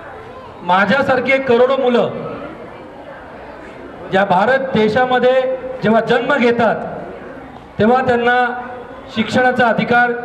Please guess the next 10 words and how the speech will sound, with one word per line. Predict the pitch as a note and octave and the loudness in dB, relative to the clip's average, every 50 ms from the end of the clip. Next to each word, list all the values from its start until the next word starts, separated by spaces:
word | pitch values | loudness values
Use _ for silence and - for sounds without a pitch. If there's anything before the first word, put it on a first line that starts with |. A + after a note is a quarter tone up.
| - - - - - - - G3 | -10 -12 -12 -14 -16 -6 -2 0
या | G#3+ | 2
माझ्या | G#3 G#3 G#3 A3 A3 | 2 2 2 4 4
बाबासाहेबांमुळे | G#3 G3+ G3+ G#3+ A3+ A3 A3 A3 A3 G#3+ G3+ G#3 G3+ | 4 4 4 2 2 2 2 2 2 2 2 0 0
मिळाला. | - E3 D3+ B2 A#2+ A#2 A2+ - - - - - - - - - - - - - - - - - - - - - - - - - - - - - - - - - | 2 2 0 0 0 -2 -4 -6 -12 -14 -14 -16 -16 -16 -16 -18 -18 -18 -20 -20 -20 -20 -18 -18 -18 -18 -20 -20 -20 -20 -20 -20 -20 -20 -18 -18 -18 -14 -2 0
Today | A3+ A3+ C4+ C#4 | 2 2 4 2
we | C4 A3+ C4 C#4+ C#4 | 2 2 2 2 2
are | A3+ A#3+ C4 C4+ C#4 C4 - A#3+ | 2 4 2 2 0 0 -2 -2
because | A#3+ C4 C4+ C4+ - G3 A3+ A#3+ | 0 2 2 2 4 2 2 4
he | A#3 A3 G3+ | 4 4 4
was. | E3+ - - | 2 0 -4